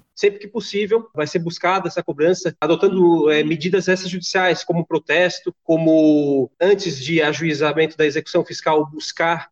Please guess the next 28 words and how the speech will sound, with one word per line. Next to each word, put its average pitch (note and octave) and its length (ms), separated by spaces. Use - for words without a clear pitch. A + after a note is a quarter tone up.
a C#3 140
notificação D#3+ 800
por - 160
escrito E3+ 260
ou D#3+ 60
verbal D3+ 260
do D3+ 80
contribuinte D#3 580
para D#3+ 120
que - 100
efetue E3 300
o - 20
pagamento, C#3+ 540
o - 80
parcelamento C#3 480
dessa C#3 200
dívida. E3+ 380
A C#3+ 140
ideia E3+ 360
é G3+ 280
realmente G3 640
padronizar G3 800
a F3 100
atuação F#3+ 540
da G3+ 80
Procuradoria-Geral F#3+ 560
do F3 60
Estado, C#3 360